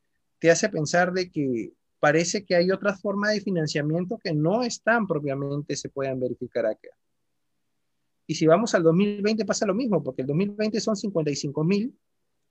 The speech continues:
y mira las transferencias, son ciento veinte mil. Entonces, no-, nos puede dar esto una información no solamente de caída,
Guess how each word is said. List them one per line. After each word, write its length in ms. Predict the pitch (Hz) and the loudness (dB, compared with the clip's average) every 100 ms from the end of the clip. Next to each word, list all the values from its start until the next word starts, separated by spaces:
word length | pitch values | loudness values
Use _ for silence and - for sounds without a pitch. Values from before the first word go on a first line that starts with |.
| _ _ _ _ _ - | _ _ _ _ _ -2
y 100 | 165 | 2
mira 300 | 185 196 196 | 4 4 4
las 140 | 196 | 2
transferencias, 960 | 190 165 170 165 175 175 170 233 - _ _ _ _ _ _ _ _ _ _ _ _ _ _ _ _ _ _ | 0 0 2 2 2 0 -2 -4 -6 _ _ _ _ _ _ _ _ _ _ _ _ _ _ _ _ _ _
son 240 | - 160 170 | -2 0 2
ciento 300 | 202 180 175 | 2 2 2
veinte 280 | 135 113 | 0 -2
mil. 300 | 117 170 98 - _ _ _ _ _ _ _ _ _ _ _ _ _ _ _ _ _ _ _ _ _ - | -2 -2 -2 -10 _ _ _ _ _ _ _ _ _ _ _ _ _ _ _ _ _ _ _ _ _ -10
Entonces, 880 | 139 139 135 131 143 135 131 - - | -6 -4 -4 -2 0 2 2 -2 -4
no-, 240 | 151 139 - | -4 -4 -2
nos 200 | 143 131 | -2 0
puede 280 | 196 226 233 | 2 4 6
dar 200 | 233 233 | 6 4
esto 440 | 233 - 226 233 | 2 2 2 2
una 420 | - 190 214 220 | 0 0 4 4
información 800 | 180 165 160 143 143 - 214 220 180 | 2 2 2 2 0 2 2 2 0
no 180 | 202 | 0
solamente 480 | 254 311 269 269 254 | 2 2 2 0 2
de 120 | 240 | 2
caída, 640 | 180 156 233 220 123 - | 4 4 4 4 4 2